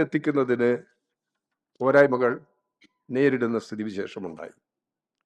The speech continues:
ഉദ്ദേശിച്ച രീതിയിൽ ഇത്തരം കാര്യങ്ങൾ ജനങ്ങളിൽ യഥാസമയത്ത് എത്തിക്കുന്ന കാര്യത്തിൽ പോരായ്മ വന്നു എന്നുള്ളതാണ് ഞങ്ങൾ കാണുന്നത്. ഇതിൻ്റെ എല്ലാം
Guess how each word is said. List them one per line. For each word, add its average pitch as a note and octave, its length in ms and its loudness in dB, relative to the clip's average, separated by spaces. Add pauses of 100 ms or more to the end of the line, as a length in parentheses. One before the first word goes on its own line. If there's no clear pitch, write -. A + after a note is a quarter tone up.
(280)
ഉദ്ദേശിച്ച F3+ 400 6
രീതിയിൽ C3 340 0 (540)
ഇത്തരം D3 320 0
കാര്യങ്ങൾ A2 400 -2 (1080)
ജനങ്ങളിൽ E3 540 2 (760)
യഥാസമയത്ത് D3+ 680 2
എത്തിക്കുന്ന C3 440 -4
കാര്യത്തിൽ G#2+ 420 -2 (500)
പോരായ്മ C#3 460 4
വന്നു A2+ 240 -2 (240)
എന്നുള്ളതാണ് G#2+ 540 -4 (580)
ഞങ്ങൾ C#3 300 0
കാണുന്നത്. G#2 380 0 (1500)
ഇതിൻ്റെ G3+ 280 6
എല്ലാം C#3 200 4